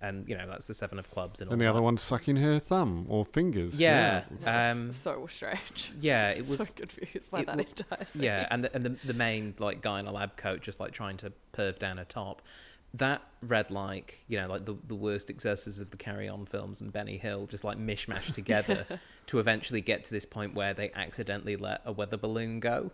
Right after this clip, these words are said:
Speaker 1: was the point of that
Speaker 3: Yeah,
Speaker 1: scene.
Speaker 3: and she's just like,
Speaker 2: Yeah.
Speaker 3: "Oh, that's so expensive."
Speaker 1: But then it immediately cuts to girl, um,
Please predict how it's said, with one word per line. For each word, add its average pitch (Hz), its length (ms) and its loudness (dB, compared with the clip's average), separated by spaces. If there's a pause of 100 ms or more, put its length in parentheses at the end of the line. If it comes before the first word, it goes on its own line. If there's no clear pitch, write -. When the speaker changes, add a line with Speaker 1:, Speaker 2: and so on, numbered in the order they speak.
Speaker 1:
was 123 180 0
the 117 100 0
point 120 320 -4
of 123 100 -12
that - 200 -4
Speaker 3:
Yeah, 220 60 -6
Speaker 1:
scene. 156 300 0
Speaker 3:
and 233 100 2
she's 214 200 0
just 196 160 -4
like, 170 140 4
Speaker 2:
Yeah. 135 80 -2
Speaker 3:
"Oh, 113 120 -6
that's - 160 -12
so 208 80 -6
expensive." - 720 -6 (120)
Speaker 1:
But - 180 2
then 156 120 6
it 123 100 0
immediately 135 480 2
cuts - 360 -6
to 151 420 -2 (340)
girl, 107 540 0 (380)
um, 95 500 -4